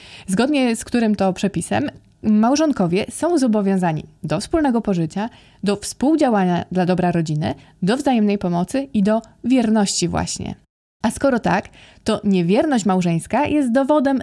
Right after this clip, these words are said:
złamania danego słowa i może przesądzać o winie w rozkładzie pożycia. Dlaczego tylko może, a nie musi? I dlaczego nie zawsze przesądza? Dlatego, że ta niewierność, aby oznaczała winę,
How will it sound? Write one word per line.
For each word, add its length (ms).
złamania 520
danego 340
słowa 360
i 100
może 640
przesądzać 640
o 60
winie 260
w 40
rozkładzie 420
pożycia. 440
Dlaczego 320
tylko 240
może, 260
a 80
nie 140
musi? 400
I 80
dlaczego 360
nie 220
zawsze 280
przesądza? 600
Dlatego, 520
że 140
ta 180
niewierność, 760
aby 220
oznaczała 560
winę, 320